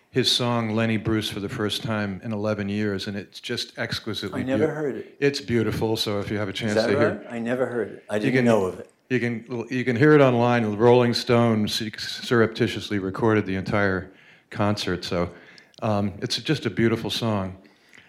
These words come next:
Speaker 1: Um, so c-, would you care to say anything about your, about Lenny, your work with Lenny Bruce?
Speaker 2: I'll tell you one little s-,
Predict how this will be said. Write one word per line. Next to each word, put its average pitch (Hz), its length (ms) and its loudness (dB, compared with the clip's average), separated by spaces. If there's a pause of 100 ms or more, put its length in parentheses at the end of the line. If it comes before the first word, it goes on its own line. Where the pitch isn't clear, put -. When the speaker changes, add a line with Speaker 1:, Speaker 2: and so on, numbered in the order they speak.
(120)
Speaker 1:
Um, 123 260 4
so - 500 2
c-, - 180 -8
would 143 140 -2
you 123 60 -4
care 160 180 4
to 156 80 8
say 143 240 4
anything 135 280 4
about 120 320 6
your, 117 320 4 (100)
about 113 300 -2
Lenny, 123 260 2
your 113 180 4
work 113 280 2
with 107 140 0
Lenny 110 220 0
Bruce? 110 500 0 (120)
Speaker 2:
I'll 127 60 -6
tell 156 160 0
you 156 100 4
one 147 240 0
little 135 240 0
s-, - 160 -14